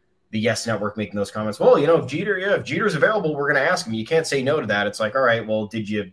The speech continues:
ask him or not? Did you, 'cause the de-, if you asked him, then the deal should be done.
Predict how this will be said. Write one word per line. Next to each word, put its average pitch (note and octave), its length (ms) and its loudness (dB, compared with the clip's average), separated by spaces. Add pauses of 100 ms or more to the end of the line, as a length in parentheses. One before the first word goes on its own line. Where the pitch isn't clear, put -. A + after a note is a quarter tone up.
(100)
ask F3 260 2
him F#3+ 100 4
or D#3+ 60 8
not? - 320 2 (160)
Did A#2 220 -6
you, A2 200 -4 (360)
'cause C#3 160 0
the D3 80 0
de-, D3+ 180 0
if C#3+ 140 0
you D3+ 60 4
asked F3+ 300 6
him, G#3 60 6
then F3 160 8
the D3 60 6
deal D#3+ 200 8
should D#3+ 200 -2
be C3+ 100 0
done. F#2 340 0